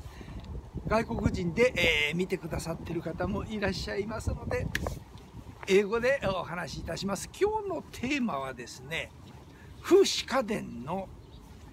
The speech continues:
非すれば花、黙すれば花というお話をしたいと思います。ちょっと変わったお話です。えー、私もですね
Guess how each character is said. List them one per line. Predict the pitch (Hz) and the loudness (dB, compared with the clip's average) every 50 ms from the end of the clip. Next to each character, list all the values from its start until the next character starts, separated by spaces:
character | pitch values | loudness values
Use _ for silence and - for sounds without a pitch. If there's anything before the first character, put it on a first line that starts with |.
| - - - - | -18 -18 -18 -10
非 | - - 285 294 | 2 4 4 4
す | - - 466 466 | 4 2 0 2
れ | 403 381 302 185 | 2 2 2 0
ば | 151 143 131 - | -2 -4 -6 -6
花、 | - - - 139 147 151 143 - - - - - - - - - - - - - - - - - - - - | -8 -10 -12 -10 -8 -8 -8 -10 -12 -16 -20 -20 -20 -20 -20 -18 -18 -18 -18 -20 -20 -20 -20 -20 -18 -6 0
黙 | 165 202 247 254 214 - - | 2 4 4 4 2 -2 -6
す | - - - 339 | -4 0 0 2
れ | 330 302 262 | 2 2 0
ば | 208 202 170 | 0 -2 -2
花 | - - - 165 180 185 190 | -4 -4 -4 -2 -2 -2 -2
と | 190 - 156 | -2 -4 -2
い | 170 190 233 | -2 -2 -2
う | 247 226 180 | -2 -4 -4
お | 170 | -6
話 | - 147 156 151 135 - 170 | -6 -6 -6 -8 -6 -4 -2
を | 180 160 | -2 -2
し | - - | -4 -8
た | 156 143 | -10 -10
い | 143 127 | -12 -10
と | - - 240 254 - - - - - - - - - - - - - - - | -2 0 0 0 0 -6 -14 -18 -18 -18 -18 -18 -18 -18 -18 -18 -16 -6 -2
思 | - 185 185 180 | 0 0 2 0
い | 160 151 | -2 -4
ま | 147 151 147 | -6 -6 -6
す。 | - - - - - - - - - - - - | -8 -8 -12 -14 -18 -20 -20 -20 -20 -20 -20 -8
ち | - - | 2 2
ょ | 359 | 2
っ | 403 - - | 2 2 -2
と | - - | -8 -8
変 | - - - 208 | -6 -6 -4 -4
わ | 220 220 | -4 -4
っ | 214 - | -6 -8
た | - 214 | -8 -8
お | 196 175 160 | -6 -6 -6
話 | 156 160 170 165 - - 170 | -8 -8 -8 -10 -10 -12 -12
で | - - | -12 -14
す。 | - - - - - - - - - - - - - - - - | -14 -16 -18 -18 -18 -18 -18 -18 -18 -18 -18 -18 -18 -20 -16 -6
え | - 180 190 196 196 196 | 0 4 6 6 8 6
ー、 | |
私 | 208 220 - 285 269 - - 302 | 6 4 4 2 0 0 0 -2
も | 294 311 | -2 -2
で | - 247 | -2 -2
す | 175 - - 196 | -2 -2 -4 -4
ね | 202 208 196 160 135 131 131 | -2 0 0 0 0 -4 -6